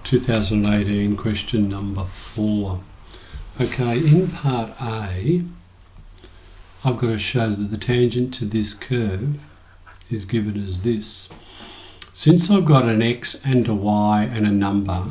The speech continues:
I'm going to have to do implicit differentiation.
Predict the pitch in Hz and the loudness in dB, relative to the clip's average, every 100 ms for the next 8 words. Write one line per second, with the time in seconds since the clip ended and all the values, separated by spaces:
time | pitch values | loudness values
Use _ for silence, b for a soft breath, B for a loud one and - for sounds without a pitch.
0 | - 110 107 107 107 104 101 90 101 - | -6 -4 0 2 2 0 -2 -4 -6 -6
1 | 92 101 98 95 - 107 117 104 107 - | -6 -4 -6 -6 0 2 2 -2 -6 -4
2 | 101 98 - 98 98 - 90 90 | -6 -6 -4 -6 -4 -8 -10 -14